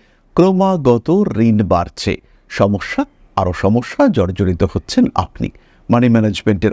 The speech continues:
অভাব, সংসার চালাতে গিয়ে কিছুটা সমস্যা সৃষ্টি হচ্ছে, মানসিক দিক থেকে দুশ্চিন্তা বাড়ছে, বিভিন্ন রকম অনৈতিক পরিস্থিতি, তার মধ্যে জড়িয়ে যাচ্ছেন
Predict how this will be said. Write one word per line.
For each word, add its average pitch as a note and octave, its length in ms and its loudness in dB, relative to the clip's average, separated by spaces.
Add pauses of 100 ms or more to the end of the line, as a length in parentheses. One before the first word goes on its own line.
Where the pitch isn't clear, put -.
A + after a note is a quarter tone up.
(100)
অভাব, C#3+ 380 0
সংসার G2+ 440 -2
চালাতে G2+ 460 0
গিয়ে G#2 180 2
কিছুটা G2 340 -2
সমস্যা G2 460 -2
সৃষ্টি G#2 400 -2
হচ্ছে, D3 320 -2 (400)
মানসিক C3+ 480 0
দিক G#2 200 -2
থেকে A2 240 0
দুশ্চিন্তা G2 600 -2
বাড়ছে, F#2+ 480 -2 (340)
বিভিন্ন G3 440 2
রকম F#3 340 0 (120)
অনৈতিক C3+ 520 0
পরিস্থিতি, - 680 -4 (320)
তার B2 200 2
মধ্যে G#2+ 340 -2
জড়িয়ে F#2 340 0
যাচ্ছেন F#2+ 460 -2